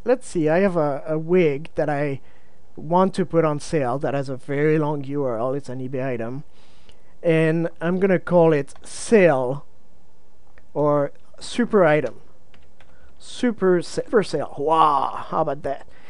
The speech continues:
So if somebody goes to supersale dot J C dust dot com, I'm gonna copy this link from eBay.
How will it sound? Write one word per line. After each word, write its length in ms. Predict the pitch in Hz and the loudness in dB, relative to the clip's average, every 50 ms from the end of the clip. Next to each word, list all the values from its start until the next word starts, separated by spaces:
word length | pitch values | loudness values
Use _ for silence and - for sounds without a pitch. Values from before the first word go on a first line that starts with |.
| - - - - | -10 -10 -10 -8
So 140 | - - 214 | 2 2 4
if 100 | 202 165 | 4 6
somebody 360 | - 262 285 311 339 254 226 | 6 8 8 8 8 6 6
goes 220 | 190 170 185 196 190 | 6 6 4 4 4
to 100 | - 160 | 0 -4
supersale 760 | 143 - - 226 - - 180 190 185 - 185 165 156 156 156 | -6 -2 -2 -2 0 2 2 2 2 4 4 4 6 4 4
dot 200 | 160 147 127 139 | 2 0 -2 -2
J 140 | - 156 156 | -2 -2 -4
C 140 | 165 - 170 | -2 -2 -2
dust 240 | 151 143 139 123 - | -2 -2 -2 -4 -4
dot 180 | 135 127 - - | -6 -6 0 4
com, 400 | 247 285 262 196 196 220 233 - - - - - - - - - - - - - - - - - - - - - - - - - | 6 6 6 6 4 2 -2 -4 -8 -10 -10 -10 -10 -10 -10 -10 -12 -12 -10 -10 -10 -10 -10 -10 -10 -10 -10 -10 -10 -10 -8 -4
I'm 100 | 175 202 | 2 6
gonna 160 | 226 254 254 | 6 6 6
copy 340 | - - 208 208 208 233 190 | 6 6 6 6 6 6 4
this 260 | 165 165 151 - - | 4 2 0 0 -2
link 440 | 180 196 185 143 131 170 - - 180 | 0 0 2 0 0 -2 -6 -8 -8
from 480 | - - - 175 156 147 151 147 147 156 - - | -8 -6 -2 -2 0 0 0 -2 -2 -6 -6 -2
eBay. 540 | 185 196 185 170 147 131 120 120 170 220 | -2 0 2 2 2 2 2 0 -2 -2